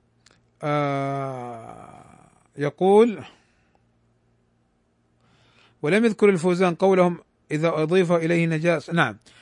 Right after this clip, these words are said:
ي-، يعني هذا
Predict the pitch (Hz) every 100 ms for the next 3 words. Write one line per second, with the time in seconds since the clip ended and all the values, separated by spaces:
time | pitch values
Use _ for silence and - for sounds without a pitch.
0 | - - _ _ - - - 190 185 185
1 | 175 185 180 175 - _ _ _ _ _
2 | 135 185 254 208 202 208